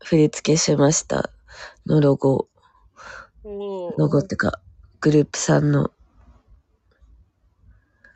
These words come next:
Speaker 2: もう今までさ、
Speaker 1: 説明写真。
Speaker 2: 関わったグループさん
Speaker 1: うん。
Speaker 2: 全員載せたいくらいの気持ちだったんだけどさ。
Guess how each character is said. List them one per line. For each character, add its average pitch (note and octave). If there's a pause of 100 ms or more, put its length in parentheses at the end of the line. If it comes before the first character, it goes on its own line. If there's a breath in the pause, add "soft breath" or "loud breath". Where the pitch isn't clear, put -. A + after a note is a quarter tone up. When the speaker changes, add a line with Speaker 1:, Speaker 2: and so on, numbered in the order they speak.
(600 soft breath)
Speaker 2:
も F#3+
う -
今 A3
ま D4+
で F3+
さ、 F3
Speaker 1:
説 E3+
明 F3
写 -
真。 F3
Speaker 2:
関 A3
わ A#3+
っ -
た -
グ E3+
ル G3
ー -
プ G3
さ F#3+
ん G3
Speaker 1:
う -
ん。 -
Speaker 2:
全 A3
員 B3+
載 B3+
せ B3+
た A#3+
い A#3+
く B3
ら A3
い G3
の F3+
気 E3+
持 F3
ち F3
だ F#3
っ -
た F3
ん D#3+
だ D#3+
け D#3+
ど D3+
さ。 D3+